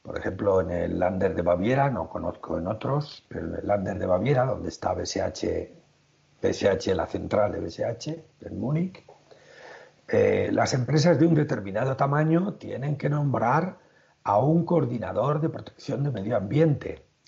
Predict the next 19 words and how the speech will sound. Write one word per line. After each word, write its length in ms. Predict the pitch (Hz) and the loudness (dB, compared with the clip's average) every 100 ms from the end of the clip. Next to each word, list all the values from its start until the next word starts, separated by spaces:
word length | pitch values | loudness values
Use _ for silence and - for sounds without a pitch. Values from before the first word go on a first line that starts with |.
| - - - | -20 -20 -10
Y 200 | 110 147 | 0 4
este 280 | 160 208 - | 4 2 0
coordinador 720 | 160 139 170 156 143 170 175 | 0 0 0 2 4 4 4
de 80 | |
protección 500 | 147 127 - - 151 | -6 -14 -18 -16 -12
del 160 | 139 123 | -10 -10
medio 240 | 139 151 | -8 -4
ambiente 760 | 156 151 175 165 160 165 202 - _ _ _ | -4 -2 -4 -4 -2 -2 -2 -8 _ _ _
tiene 300 | 127 135 165 | -6 0 2
una 280 | 147 156 160 | 2 0 -4
legislación, 880 | 135 - 127 - 101 - 151 170 - | -6 -6 -8 -6 -6 -2 2 2 0
es, 140 | 165 151 | -6 -2
por 180 | 165 | 0
así 200 | 156 151 | 0 0
decirlo, 640 | 160 139 - 165 165 170 - - _ _ | -4 -4 -4 0 2 2 -2 -18 _ _
como 220 | 160 160 | -2 0
diría 280 | 151 156 156 | 4 6 6
yo, 400 | 156 175 180 - _ _ _ _ _ - | 6 4 4 -4 _ _ _ _ _ -4
el 360 | 147 160 160 | 0 2 0